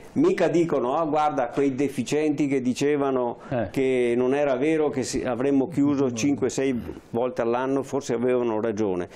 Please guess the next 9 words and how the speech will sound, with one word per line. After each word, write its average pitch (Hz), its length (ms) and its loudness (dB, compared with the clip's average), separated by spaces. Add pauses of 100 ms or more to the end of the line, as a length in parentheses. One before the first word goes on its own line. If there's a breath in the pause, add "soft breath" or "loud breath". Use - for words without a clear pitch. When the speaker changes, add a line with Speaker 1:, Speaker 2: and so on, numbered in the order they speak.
(120 loud breath)
Speaker 1:
perché 131 280 -4
questa 208 320 2
è 156 40 0
la 135 140 0
realtà. 92 540 -4
Speaker 2:
Certo. 107 400 -8
Speaker 1:
Si - 280 -2
vive 160 460 2
ancora 180 680 0